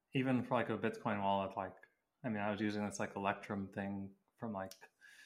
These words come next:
I don't know how many years ago, and I'm used to seeing, like, kind of what's under the hood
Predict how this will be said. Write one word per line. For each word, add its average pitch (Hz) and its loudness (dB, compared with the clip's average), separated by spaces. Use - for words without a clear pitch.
I 113 6
don't 107 8
know 104 6
how 107 2
many 104 4
years 113 4
ago, 147 4
and 110 0
I'm 117 8
used 123 6
to 117 2
seeing, 123 0
like, 107 0
kind 113 4
of 101 -2
what's 107 0
under 101 -2
the 101 -6
hood 117 -2